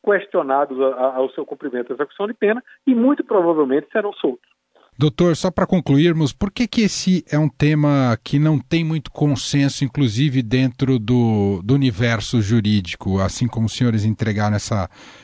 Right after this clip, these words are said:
Speaker 2: fizeram esse manifesto hoje no Supremo, entidades que, de advogados fizeram no sentido inverso.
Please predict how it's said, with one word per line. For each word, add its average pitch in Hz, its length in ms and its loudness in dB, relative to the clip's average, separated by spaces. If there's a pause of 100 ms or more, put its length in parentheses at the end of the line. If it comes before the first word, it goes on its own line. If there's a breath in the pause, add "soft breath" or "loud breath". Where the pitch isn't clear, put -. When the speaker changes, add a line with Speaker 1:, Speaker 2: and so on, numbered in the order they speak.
Speaker 2:
fizeram 123 260 0
esse 123 160 -6
manifesto 117 680 0
hoje 107 120 0
no 117 80 0
Supremo, 135 480 -2
entidades 135 540 -2
que, 117 380 0
de 104 140 0
advogados 120 680 0
fizeram 143 340 0
no 147 60 0
sentido 156 460 -4
inverso. 127 600 -2